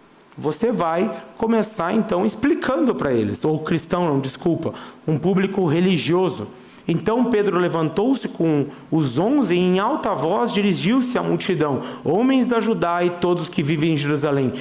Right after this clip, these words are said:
deixe-me explicar isto, ouçam com atenção." Existe uma esfera religiosa naquele momento,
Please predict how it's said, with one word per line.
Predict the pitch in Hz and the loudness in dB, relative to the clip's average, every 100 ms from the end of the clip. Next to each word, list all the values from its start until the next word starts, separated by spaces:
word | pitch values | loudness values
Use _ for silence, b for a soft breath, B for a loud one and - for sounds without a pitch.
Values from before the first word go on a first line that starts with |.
| B | B
deixe-me | 147 233 285 294 - 269 262 | -2 2 2 0 0 2 2
explicar | 240 - 220 214 180 190 175 | 2 0 -2 -2 -2 0 2
isto, | 175 - - - - | 0 -2 -4 -4 -2
ouçam | 185 226 254 - 233 226 | 0 2 2 0 0 0
com | 214 196 202 | 0 0 2
atenção." | 202 202 202 190 170 151 - B B B | 0 2 0 0 -2 -2 -4 B B B
Existe | - 175 208 302 - | 0 0 2 0 2
uma | 285 233 | 0 2
esfera | 196 - 196 185 170 | -2 -4 -2 0 0
religiosa | 165 160 143 113 165 214 220 156 156 | 2 2 2 2 2 2 0 0 -2
naquele | 143 160 147 | -2 0 0
momento, | 135 127 185 240 226 139 | 2 2 2 2 0 -2